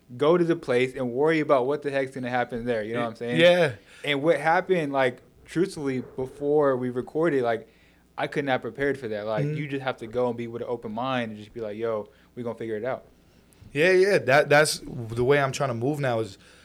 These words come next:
Speaker 2: I realize I was overthinking stuff, right?
Speaker 1: Mm.
Speaker 2: Even if we have this conversation and, and you say something and I don't know how to take it, right?
Speaker 1: Mm-hmm.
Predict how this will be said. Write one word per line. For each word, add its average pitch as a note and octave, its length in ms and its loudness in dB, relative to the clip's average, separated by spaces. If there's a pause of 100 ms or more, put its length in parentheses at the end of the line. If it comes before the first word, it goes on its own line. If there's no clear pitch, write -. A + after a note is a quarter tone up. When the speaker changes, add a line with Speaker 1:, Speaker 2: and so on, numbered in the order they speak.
(340)
Speaker 2:
I C3 80 4
realize F3 560 6 (1120)
I C3 120 6
was D3 180 4
overthinking B2 640 0
stuff, G#2 240 -10
right? - 300 -4
Speaker 1:
Mm. G#2+ 340 -10
Speaker 2:
Even G3+ 300 2
if E3 280 -2 (400)
we D3 140 0
have C#3+ 160 6
this C#3 140 -2
conversation A#2+ 600 -2
and, G#2 240 -6 (360)
and A#2+ 100 -6
you D3+ 140 0
say C#3 240 6
something A#2+ 520 -2 (560)
and C3 120 2
I C#3 80 8
don't C#3+ 100 8
know C#3 80 6
how C3 100 6
to B2 60 4
take C3 300 0
it, - 120 -8
right? C3+ 280 2
Speaker 1:
Mm-hmm. A2 340 -14